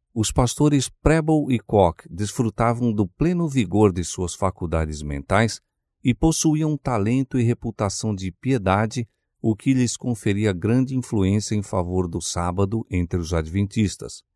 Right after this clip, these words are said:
Esses homens foram chamados pela providência de Deus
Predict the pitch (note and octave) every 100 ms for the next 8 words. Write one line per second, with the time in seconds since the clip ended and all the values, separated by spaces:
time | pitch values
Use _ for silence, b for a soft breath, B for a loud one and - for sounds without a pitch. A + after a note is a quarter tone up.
0 | _ _ _ _ _ _ _ - C#3 D#3+
1 | F3+ E3+ G3+ G3+ F3 - D#3+ D#3 C3+ -
2 | A#2+ A2+ A#2+ A2+ - A#2 G#2 - G#2 F2
3 | D#2+ F#2+ G2 F#2 D#2 D#2 F2+ A2+ G2 -